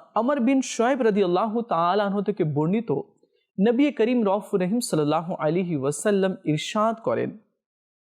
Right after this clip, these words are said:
"আল্লাহ তাআলা যখন সমগ্র মানব গোষ্ঠীকে একত্র করবেন, তখন একজন ঘোষক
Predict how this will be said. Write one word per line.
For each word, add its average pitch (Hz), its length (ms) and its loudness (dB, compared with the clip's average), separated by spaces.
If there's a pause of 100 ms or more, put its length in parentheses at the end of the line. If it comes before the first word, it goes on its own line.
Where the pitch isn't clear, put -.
(360)
"আল্লাহ 277 300 2
তাআলা 233 380 0
যখন 240 420 0 (300)
সমগ্র 254 840 0
মানব 196 420 0
গোষ্ঠীকে 196 1000 -2
একত্র 240 480 -2
করবেন, 156 460 -2 (500)
তখন 269 300 0 (100)
একজন 240 480 2
ঘোষক 254 380 0